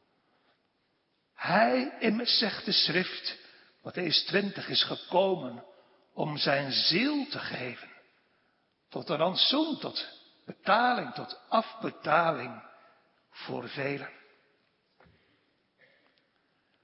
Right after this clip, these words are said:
Zij, deze weduwe, werpt haar nood aan de voeten van Elisa. Aan de voeten van de God van Elisa. En dus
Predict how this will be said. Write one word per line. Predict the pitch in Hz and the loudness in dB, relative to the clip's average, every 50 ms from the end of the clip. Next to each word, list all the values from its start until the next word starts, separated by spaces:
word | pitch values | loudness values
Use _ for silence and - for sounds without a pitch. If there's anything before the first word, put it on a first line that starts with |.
| _ _ _ _ _ _ _ _ _ _ _ _ _ _ | _ _ _ _ _ _ _ _ _ _ _ _ _ _
Zij, | - - - 196 190 202 226 226 | -2 2 4 6 6 6 4 2
deze | 190 185 170 165 147 - 165 151 | 2 2 2 4 4 4 2 2
weduwe, | 147 160 165 170 180 175 135 123 117 120 120 - - - - - - _ _ - 226 - _ _ _ _ _ _ _ _ _ _ _ _ _ _ - - - | 2 2 2 2 2 2 0 -4 -6 -8 -10 -10 -14 -20 -20 -20 -20 _ _ -14 -14 -14 _ _ _ _ _ _ _ _ _ _ _ _ _ _ -20 -20 -14
werpt | - 190 151 170 175 208 214 208 - | -12 -2 6 8 8 8 8 4 0
haar | - 185 156 143 | 4 6 6 6
nood | 151 156 160 175 190 202 220 - - | 6 4 4 4 4 4 2 -2 0
aan | 208 190 160 | 0 0 0
de | 143 147 131 | 0 -4 -8
voeten | - - - 190 185 - 185 165 147 | -8 -4 -4 -4 -2 -2 -2 -4 0
van | - 170 165 151 | 0 0 0 0
Elisa. | 147 135 131 147 143 - - 113 117 120 - - - - - - _ _ _ _ _ _ _ _ _ _ _ _ _ _ _ _ _ _ _ _ _ _ _ _ _ _ | -2 -2 0 0 2 2 2 0 -2 -4 -8 -10 -14 -20 -20 -20 _ _ _ _ _ _ _ _ _ _ _ _ _ _ _ _ _ _ _ _ _ _ _ _ _ _
Aan | - - 185 180 | -2 0 0 0
de | 170 185 190 | 0 -4 -6
voeten | 180 - - 208 220 214 - 214 180 180 147 | -6 -6 -2 -2 -2 0 0 0 -2 -2 -2
van | - 160 143 147 | 0 0 0 0
de | 135 143 127 113 | -2 -4 -4 -4
God | - - - - - 214 - - - | -4 -8 -14 -10 -8 -8 -4 -4 -4
van | - 156 139 131 | -4 -4 -4 -2
Elisa. | 131 127 127 131 123 - - 127 - - - - - - _ - - _ _ _ _ _ _ _ _ _ _ _ _ _ _ _ _ _ _ _ _ _ _ _ _ _ _ _ _ _ _ _ _ - - | -4 -4 -4 -2 -2 -2 -2 -2 -6 -10 -14 -16 -20 -20 _ -20 -20 _ _ _ _ _ _ _ _ _ _ _ _ _ _ _ _ _ _ _ _ _ _ _ _ _ _ _ _ _ _ _ _ -20 -10
En | - 143 135 | -8 -8 -4
dus | 127 139 127 - - - - - - | -4 0 0 2 2 0 -2 -4 -10